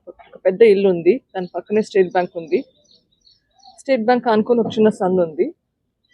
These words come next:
ఆ సందులో బంధువులు అందరూ చాలా మంది ఉన్నారు. ఎదురు-, ఎదురుగా వైఎస్ ప్రకాష్ రెడ్డి గారి ఇల్లు ఉంటుంది. ఆ సందులో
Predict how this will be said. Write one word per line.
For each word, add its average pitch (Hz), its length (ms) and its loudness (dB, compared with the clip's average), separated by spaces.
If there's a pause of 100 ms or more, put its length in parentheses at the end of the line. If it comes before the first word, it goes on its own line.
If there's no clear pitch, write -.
(420)
ఆ 202 60 4
సందులో 240 440 2 (1400)
బంధువులు 226 320 4
అందరూ 208 200 2 (100)
చాలా 185 120 0
మంది 175 200 -4
ఉన్నారు. 185 220 -6
ఎదురు-, 214 440 4
ఎదురుగా 202 380 4 (540)
వైఎస్ 202 260 -2
ప్రకాష్ 190 340 -4
రెడ్డి 170 140 -4
గారి 151 160 0
ఇల్లు 143 200 -8
ఉంటుంది. - 280 -16 (1120)
ఆ - 20 -6
సందులో 214 640 4